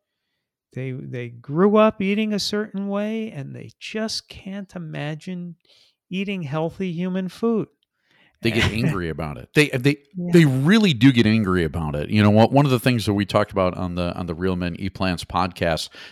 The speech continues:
Speaker 2: is, so people are getting better at accommodating special needs. And so what, what I mean by that is, say, like, in Vermont, they, they have the, uh, the, the deal with the, the locker room that was going on. And, and in, in that case, there was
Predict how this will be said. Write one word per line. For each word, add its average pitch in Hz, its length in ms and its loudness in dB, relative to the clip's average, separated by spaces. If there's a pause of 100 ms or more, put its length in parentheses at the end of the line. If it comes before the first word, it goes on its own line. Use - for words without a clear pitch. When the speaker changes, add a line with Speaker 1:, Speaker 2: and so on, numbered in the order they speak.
Speaker 2:
is, 98 340 0 (100)
so - 140 -4
people - 540 -4
are 147 160 4
getting 117 500 0
better 131 400 4
at 104 320 2 (300)
accommodating 117 960 -2 (180)
special - 560 0
needs. 92 480 -4
And 95 120 -6
so 123 80 -2
what, 123 200 0
what 135 140 0
I 131 60 2
mean 135 180 -4
by 120 140 2
that 113 240 0
is, 117 160 0 (220)
say, 156 200 0
like, 147 220 0
in 113 120 0
Vermont, 90 500 -2
they, 95 180 0
they 98 220 0
have 101 280 2
the, 95 220 2
uh, 87 200 0
the, 98 100 -2
the 92 160 -6
deal 98 320 2
with 90 180 -2
the, 90 120 0 (100)
the 90 120 -4
locker 82 400 -6
room 69 280 -10
that - 160 -4
was - 160 -8
going 78 360 -4
on. 64 240 -6 (320)
And, 101 320 0
and 107 160 -2
in, 101 160 -2
in 107 160 -2
that 147 240 0
case, 110 340 0
there 98 140 2
was 98 420 4